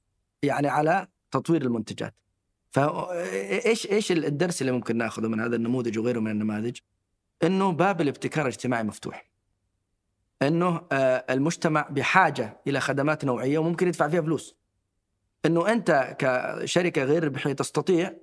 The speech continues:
أن تنافس الشركات الربحية وأن تقدم منتجات جيدة، آه، و-، وت-، وتحقق إيرادات.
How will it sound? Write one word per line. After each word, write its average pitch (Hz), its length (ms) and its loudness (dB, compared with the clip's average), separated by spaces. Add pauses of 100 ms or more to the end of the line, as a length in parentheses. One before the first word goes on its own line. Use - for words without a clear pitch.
(300)
أن 160 100 0
تنافس - 600 0
الشركات 160 440 -2
الربحية 151 420 -4 (640)
وأن 135 160 2
تقدم 160 480 2
منتجات 139 720 -2 (260)
جيدة، 156 520 2 (800)
آه، 120 580 -2
و-، 151 320 0
وت-، 156 140 -4
وتحقق 143 600 0
إيرادات. 123 380 -2